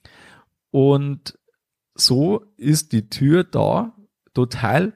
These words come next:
praktisch, weil das der direkte Weg vom Büro, das ist fast eine Linie zur Selektionsgruppe.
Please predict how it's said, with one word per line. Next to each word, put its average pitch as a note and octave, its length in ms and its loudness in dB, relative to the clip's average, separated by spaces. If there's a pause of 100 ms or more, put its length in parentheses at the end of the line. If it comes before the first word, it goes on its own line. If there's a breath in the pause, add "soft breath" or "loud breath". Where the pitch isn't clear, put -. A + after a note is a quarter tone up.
(100)
praktisch, A2 680 -4
weil G#2+ 160 -2
das D#3 180 -4
der A#2 140 -4
direkte F#3 720 0
Weg D#3+ 260 -4
vom A2+ 200 -4
Büro, A2+ 300 0
das E3 200 -4
ist D3 100 -4
fast - 340 -4
eine D3 160 -2
Linie F3 520 -2
zur D3+ 160 0
Selektionsgruppe. B2 1120 -2